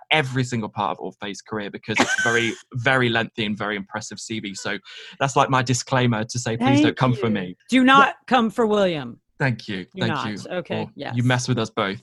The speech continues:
Speaker 1: Without reflecting on it too much, I guess, when the pandemic started and I guess in the time since then, how has your life changed? And I guess, how do you think theatre has changed?
Speaker 2: I, I can't even,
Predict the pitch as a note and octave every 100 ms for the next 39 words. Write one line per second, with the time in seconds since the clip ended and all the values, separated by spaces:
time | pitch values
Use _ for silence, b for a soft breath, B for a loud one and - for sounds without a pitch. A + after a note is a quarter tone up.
0 | - C#3+ D#3+ D#3+ C3+ B2+ - - C3 B2
1 | - D3 B2+ - A2 G#2+ A#2 A#2+ - -
2 | C3+ C#3 - A#2+ B2 B2 - B2+ A2 A2+
3 | A#2 A2 G#2 G#2 G#2 A2+ - A2+ A2 G#2
4 | G2+ - - A2 G#2+ - A#2+ - F2+ E2+
5 | - D#3+ D#3+ D#3 B2+ C3 A#2 A#2 - B2+
6 | G#2+ G#2+ G#2 G#2+ - A2+ A2+ G#2+ G#2+ -
7 | _ A#2+ A2+ - G2+ - - E2 D2+ -
8 | A3+ - - A#3+ G#3+ - - D#4 E4+ F4+
9 | - C4 B3 G#3+ G#3+ G3+